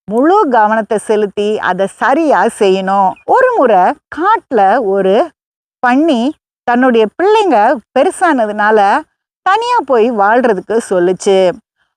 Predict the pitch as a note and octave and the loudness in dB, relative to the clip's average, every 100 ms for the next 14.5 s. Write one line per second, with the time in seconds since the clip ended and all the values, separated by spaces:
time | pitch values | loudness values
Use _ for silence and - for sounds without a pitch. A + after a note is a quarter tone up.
0 | _ A#3+ D#4 F#4 A#4 A#4 A#3+ A3+ G#3+ G3 | _ -2 0 2 0 0 -2 -4 -4 -6
1 | C4+ - _ _ F4+ - G#4+ C#4+ G#3+ F#3+ | -6 -10 _ _ -10 -2 -2 0 -2 -2
2 | G3+ D#4+ _ - G#3+ A3 A#3 D4+ - B3 | -2 -4 _ -2 0 0 -2 -4 0 0
3 | D4 E4+ B3 G#3 F#3+ F3+ G3 F#3+ G3+ F#3+ | 2 0 0 -2 -2 -2 -4 0 0 2
4 | A3+ - B3 C4+ E4+ G4 G4+ G#4 B3 B3 | 0 -2 -4 -2 -2 0 0 2 0 0
5 | D4 B3+ F#3+ A#3 C4 E3+ F#3+ C#4+ - F#4 | 0 2 2 2 -2 -6 -2 -2 0 -2
6 | C4 F#3 - A3+ - G3 G3 F#3+ F#3 - | 0 -2 -2 -6 -4 -4 -2 -4 -4 0
7 | G3+ G#3 F3+ _ _ _ _ _ _ - | 2 2 -2 _ _ _ _ _ _ -6
8 | F3 C4 D4+ E4+ C4 C4+ G#3+ A3+ A3 G3 | 0 0 0 0 0 -2 -6 -4 -2 -2
9 | F#3+ G#3 G#3+ D4+ C#4+ - - F4+ G4 A4 | -4 -2 0 0 -4 -12 -2 0 0 -2
10 | G4+ A4+ A4 - _ - C#4 D4+ D#4+ C#4+ | -4 -2 -2 -6 _ -4 -2 2 2 0
11 | A3+ A3 A3 D4+ - G3+ G3+ B3 A3+ G#3 | 0 0 0 -2 -2 -2 0 0 -2 -6
12 | - _ _ _ - D4 G4+ F#4+ C#4 A3+ | -12 _ _ _ -4 0 2 2 2 2
13 | B3+ - - A4 - - G#4 C#4+ A3+ A3+ | 0 -2 -6 -4 -2 -2 0 0 0 0
14 | A3 A3+ G#3 G3+ E4 | -2 -2 -4 -2 -4